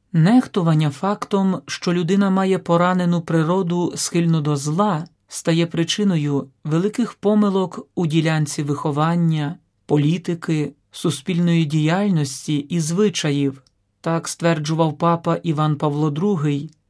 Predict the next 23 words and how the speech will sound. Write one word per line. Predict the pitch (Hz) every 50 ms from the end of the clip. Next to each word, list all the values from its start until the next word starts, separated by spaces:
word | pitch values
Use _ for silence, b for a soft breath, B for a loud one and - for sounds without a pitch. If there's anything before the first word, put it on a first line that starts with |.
| _ -
в | 156 160 - -
енцикліці | - 156 151 - - 240 240 - - 226 214 214 - - 196 190 190 - -
Centesimus | - - 160 151 143 135 151 143 139 131 151 160 165 175 180 - - - -
Annus. | - 156 147 143 139 139 139 139 139 135 135 - - - _ _ _ _ _ _ _ _ _ _ _ _ _ _ _ _ _ _ _ _ _ _ -
Наслідки | 151 143 143 156 175 - - 220 220 214 - - 226
первородного | - - 202 190 180 175 180 170 175 170 151 165 165 160 151
гріха | 131 139 151 139 127 - 185 190 202
та | 196 - 170
всіх | 147 - - - 214 202 - -
особистих | - 180 170 - 208 175 160 165 165 151 - - - 170 147
гріхів | 135 147 151 147 - - 160 143 143
людей, | 147 147 143 156 190 214 214 170 139 151 165 - _ _ _ _
читаємо | - 175 156 - 151 143 147 151 170 185
далі | 165 170 147 139 139
в | 139 147
катехизмі, | - 156 160 196 - - 180 160 139 143 147 143 143 175 - _ _ _ _ _ -
спричиняють | - - - - - 160 147 - - 160 156 170 185 208 226 240 233 - - - -
у | -
світі, | - - - 170 156 156 160 165 170 - - 202 202 202 - - _ -
узятому | 180 160 139 143 160 160 160 - 175 165 160 160
як | 156 151 147 151 -
одне | 165 143 139 147 143 139
ціле, | 139 - - 208 214 220 190 151 143 139 143